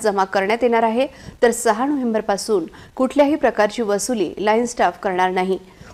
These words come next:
वैयक्तिक सर्व प्रकारचे वाहन वापरणे सोळा नोव्हेंबरपासून बंद करण्यात येतील. त्याचबरोबर अठ्ठावीस ते तीस नोव्हेंबरपर्यंत असहकार काम बंद आंदोलन,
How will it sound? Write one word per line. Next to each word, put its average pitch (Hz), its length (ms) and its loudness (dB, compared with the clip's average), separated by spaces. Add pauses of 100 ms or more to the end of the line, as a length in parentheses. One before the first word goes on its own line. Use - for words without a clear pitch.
वैयक्तिक 277 460 6
सर्व 262 300 2
प्रकारचे 269 460 2
वाहन 220 300 0
वापरणे 226 520 0
सोळा 208 300 2
नोव्हेंबरपासून 226 720 0 (340)
बंद 240 260 2
करण्यात 196 340 0
येतील. 190 240 2 (340)
त्याचबरोबर 220 680 2
अठ्ठावीस 247 540 -2
ते 269 80 2
तीस 269 380 -2
नोव्हेंबरपर्यंत 254 800 0 (420)
असहकार 269 640 4
काम 226 340 2
बंद 240 200 0
आंदोलन, 202 520 0